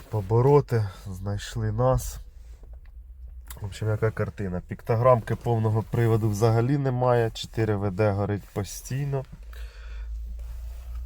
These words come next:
Піктограмка повного приводу загорається тільки коли вмикаєш запалювання і зразу тухне. Лаунч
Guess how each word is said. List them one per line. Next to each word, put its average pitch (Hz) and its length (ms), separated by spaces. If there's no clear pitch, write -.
Піктограмка 110 840
повного 104 400
приводу 104 520
загорається 101 720
тільки 95 420
коли 98 240
вмикаєш 98 440
запалювання 101 720
і 92 40
зразу 101 440
тухне. 151 480
Лаунч 110 840